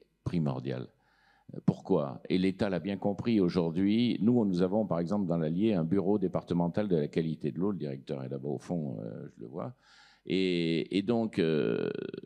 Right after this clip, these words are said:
cette qualité de l'eau, on y tient, on la maintient, on essaye de faire ce qu'on peut au niveau départemental, mais sans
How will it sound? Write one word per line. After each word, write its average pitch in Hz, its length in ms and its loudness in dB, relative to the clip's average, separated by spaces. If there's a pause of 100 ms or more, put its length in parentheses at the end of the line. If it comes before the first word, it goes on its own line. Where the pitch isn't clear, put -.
(160)
cette - 380 -4
qualité 101 480 0
de 87 80 -4
l'eau, 101 400 4
on 82 160 -2
y 80 100 -2
tient, 92 220 -2
on 80 100 0
la 76 140 -2
maintient, 87 440 0
on 92 60 0
essaye 82 320 -2
de 82 80 -2
faire 78 180 -2
ce - 60 -6
qu'on 90 160 -2
peut 101 80 2
au 90 140 4
niveau 80 300 0
départemental, 107 680 -2
mais 95 160 2
sans 107 500 -4